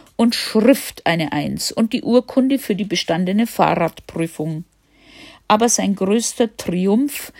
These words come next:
ist ein Panini-Album von der Fußballweltmeisterschaft. Das Heft lag schon länger im Lehrerzimmer und es hat sich kein Besitzer gefunden. Dennis ist total glücklich, denn schon ganz viele Bilder sind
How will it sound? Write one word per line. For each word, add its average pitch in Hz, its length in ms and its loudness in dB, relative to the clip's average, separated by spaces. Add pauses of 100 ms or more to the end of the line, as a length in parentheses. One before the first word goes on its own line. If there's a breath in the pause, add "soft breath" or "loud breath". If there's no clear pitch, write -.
(480 loud breath)
ist - 420 0
ein 175 260 2
Panini-Album 180 1120 2
von 202 220 0
der 226 80 2
Fußballweltmeisterschaft. 165 1700 -6 (640 loud breath)
Das 202 240 0
Heft 247 300 0
lag 208 240 -2
schon 185 240 0
länger 190 400 2
im 185 100 -2
Lehrerzimmer 226 840 0 (480 loud breath)
und 226 140 0
es 247 160 0
hat 214 140 -6
sich - 220 -2
kein 170 320 -2
Besitzer 214 480 -4
gefunden. 165 800 -6 (840 loud breath)
Dennis 220 380 2
ist - 320 -4
total 214 460 -2
glücklich, 208 640 -6 (420 soft breath)
denn 190 160 0
schon 208 380 -2
ganz 233 560 0
viele 226 300 0
Bilder 226 340 0
sind 233 280 0